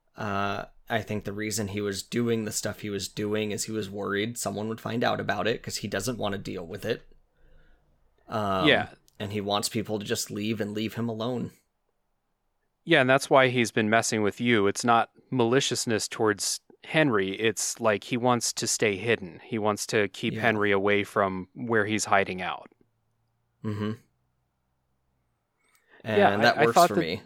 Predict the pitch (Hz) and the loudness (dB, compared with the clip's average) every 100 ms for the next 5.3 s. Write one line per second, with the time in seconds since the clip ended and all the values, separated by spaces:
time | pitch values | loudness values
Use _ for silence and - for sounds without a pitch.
0 | _ - 110 - _ _ _ _ _ _ | _ -8 -8 -8 _ _ _ _ _ _
1 | _ _ _ _ _ _ _ _ _ _ | _ _ _ _ _ _ _ _ _ _
2 | _ _ _ _ _ _ 123 110 95 - | _ _ _ _ _ _ 2 2 0 -6
3 | _ _ _ _ _ _ _ _ _ _ | _ _ _ _ _ _ _ _ _ _
4 | _ - 113 101 110 117 - 113 - 110 | _ -2 2 4 6 4 2 0 2 2
5 | 104 98 87 | 2 0 -4